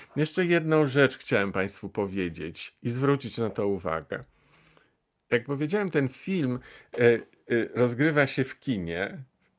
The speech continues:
w kinie Empire, czyli Dreamland, e, zbudowanym w roku tysiąc dziewięćset dwudziestym trzecim. I są w tym filmie takie fajne, ciekawe, e, może nie zagadki, ale takie dotknięcia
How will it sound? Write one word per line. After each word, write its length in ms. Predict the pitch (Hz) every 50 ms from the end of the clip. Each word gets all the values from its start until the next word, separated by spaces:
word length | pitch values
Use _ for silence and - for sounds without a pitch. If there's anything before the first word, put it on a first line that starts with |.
| _ _ _ _ _
w 40 | _
kinie 300 | - 101 95 98 92 92
Empire, 560 | 98 98 95 - 117 104 98 92 95 95 92
czyli 280 | - - 92 82 90 95
Dreamland, 760 | 92 95 110 107 98 92 92 92 90 92 104 127 131 - - _ _ - - - - - - - - _ _ -
e, 80 | - 104 101 101 101 101 98 98 104 - - _ _ _ _ _ _ _ _ _ _ _ _ _ _ _ _ _ _ _ _ _ _ _ _ _ - _ _ _ _ _
zbudowanym 580 | - 104 110 135 151 143 143 135 156 156 151 135
w 40 | 131
roku 200 | 143 131 - 131
tysiąc 260 | - - - 131 120
dziewięćset 300 | 120 123 113 - 117 110
dwudziestym 400 | 101 113 107 98 - - 101 98
trzecim. 540 | - - - 85 73 - - - - - _ _ _ _ _ _ _ - - _ _ - - - - - - - _ _ _ _ _ -
I 120 | 120 120
są 360 | 113 - - - 226 254 285 269
w 60 | -
tym 180 | - 180 156
filmie 420 | - - 165 156 143 131 120 117 113
takie 480 | - 123 113 - - 131 127 117 113 - _ _ _ _ _ _ -
fajne, 540 | - - - - 165 180 180 175 160 147
ciekawe, 800 | 131 - 143 120 - - 135 131 135 117 120 120 120 120 120 120 120 - _ _ _ - - - _ _ _ _ - -
e, 420 | 110 107 104 104 101 101 101 101 - _ _ _ -
może 240 | 131 180 - 247 208
nie 160 | 208 214 196
zagadki, 640 | - 190 185 165 139 127 107 101 - - - 98 95
ale 80 | 95
takie 200 | - - - 127
dotknięcia 1200 | 110 127 131 - - - - 156 160 156 143 127 117 107 98 - - 95 85 82 87 90 95 107